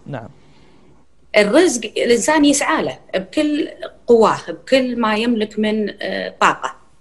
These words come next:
Speaker 2: لكن بالنهاية منو اللي يرزق الإنسان؟
Speaker 1: الله سبحانه.
Speaker 2: رب العالمين. فبالتالي إذا هذا الشيء سعى فيه وما شاف،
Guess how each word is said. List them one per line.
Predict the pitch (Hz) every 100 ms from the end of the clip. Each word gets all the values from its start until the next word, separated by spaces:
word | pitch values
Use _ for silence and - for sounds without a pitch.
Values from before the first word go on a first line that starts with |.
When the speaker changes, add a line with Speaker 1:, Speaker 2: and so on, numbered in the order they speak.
| _ _ _ _ _ _ -
Speaker 2:
لكن | 240 262
بالنهاية | 277 277 320 320
منو | 294 311
اللي | 302 240 220
يرزق | 190 190 170
الإنسان؟ | 165 165 160 151 156 - _ _ - -
Speaker 1:
الله | 170
سبحانه. | - 147 151 120
Speaker 2:
رب | - 370 -
العالمين. | 294 311 311 311 330 - - - -
فبالتالي | 262 254 339 359 330 208 185 - _ 226
إذا | 202
هذا | 190 330 392
الشيء | - - 240 - - _ _ - - -
سعى | - 339 339 339
فيه | 208 156 -
وما | 202 339
شاف، | 359 349